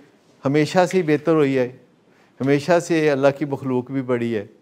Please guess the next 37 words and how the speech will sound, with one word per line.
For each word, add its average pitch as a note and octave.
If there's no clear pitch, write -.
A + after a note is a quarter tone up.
और C3+
हमेशा D3+
से C#3+
दुनिया C#3+
हर C#3+
मुश्किल C#3+
और B2
हर B2+
turmoil C3+
से C3
निकल A#2
के A#2
ग्रो C3
की G#2+
है। F2+
और C3
याद C3
रखें, E3
अगर F3
अल्लाह A#2+
ने G3
इस F#3
दुनिया E3
को E3+
नहीं D#3
ना G3+
बचाना, A2
तो B2
फिर B2+
आप A2
और A#2+
मैं A2
तो A2+
बिल्कुल G#2+
नहीं A2+
बचा F#2
सकते। -